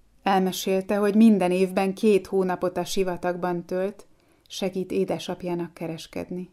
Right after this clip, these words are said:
Az az igazi meditáció, amikor csak mész, mész napokig. Csodálatos. Ha az ember egyszer beleszeretett,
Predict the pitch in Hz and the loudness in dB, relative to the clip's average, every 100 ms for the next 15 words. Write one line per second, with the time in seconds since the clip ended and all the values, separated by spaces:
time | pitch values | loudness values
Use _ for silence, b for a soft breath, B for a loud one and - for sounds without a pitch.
0 | _ _ _ - _ _ _ _ _ _ | _ _ _ -20 _ _ _ _ _ _
1 | 226 214 185 180 180 175 180 175 175 180 | 2 4 2 2 2 2 2 0 0 -2
2 | 175 175 185 - 190 185 190 175 - - | -4 -6 -6 -8 -6 -4 -4 -8 -14 -20
3 | - _ _ _ _ _ - 185 185 185 | -20 _ _ _ _ _ -2 0 0 -2
4 | 180 180 - 170 - 185 190 190 190 190 | -6 -6 -10 -10 -4 -2 0 0 -2 -6
5 | - - - _ - - 180 170 165 165 | -10 -10 -14 _ -14 -6 0 2 0 -2
6 | - - - 165 160 165 - 190 190 - | -6 -8 -4 -2 -4 -8 -10 -10 -10 -14
7 | - - - _ _ _ _ _ - 190 | -20 -20 -20 _ _ _ _ _ -2 -2
8 | 190 175 175 175 - 190 - - - _ | -2 -6 -10 -12 -16 -18 -18 -20 -20 _
9 | _ _ - _ _ _ - 196 196 233 | _ _ -20 _ _ _ 2 4 6 6
10 | 226 208 190 180 - 165 165 180 196 196 | 6 4 0 -2 -6 -4 0 0 -2 -4
11 | 196 185 180 180 - _ - | -6 -6 -8 -12 -14 _ -20